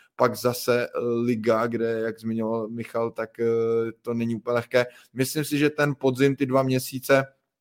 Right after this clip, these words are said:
bude pro Slovácko extrémně náročný, ale určitě by ho neměnili za to, aby v pohárech nehráli, takže holci s tím musí nějak popasovat, uvidíme, uvidíme, jak jim to, jak jim to půjde,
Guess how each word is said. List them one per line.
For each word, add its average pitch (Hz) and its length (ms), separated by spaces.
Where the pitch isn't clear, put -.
bude 131 240
pro 131 180
Slovácko 127 600
extrémně 123 520
náročný, 120 720
ale 123 1000
určitě 120 460
by 117 140
ho 123 140
neměnili 120 1040
za 113 640
to, 113 160
aby 113 160
v 117 120
pohárech 117 380
nehráli, 113 520
takže 110 400
holci 120 300
s 127 80
tím 131 140
musí 127 260
nějak 127 260
popasovat, 135 720
uvidíme, 120 520
uvidíme, 117 420
jak 120 260
jim 120 160
to, 123 240
jak 113 180
jim 127 100
to 127 120
půjde, 120 400